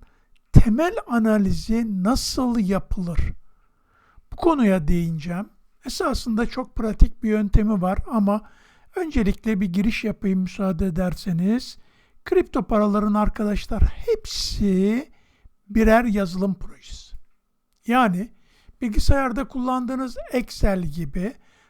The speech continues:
Word gibi ve programlama diliyle yazılmış bir paket, bir exe dosyası ne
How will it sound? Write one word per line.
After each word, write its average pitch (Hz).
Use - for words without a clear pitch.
Word 220
gibi 190
ve 226
programlama 233
diliyle 180
yazılmış 202
bir 262
paket, -
bir 226
exe 214
dosyası -
ne 339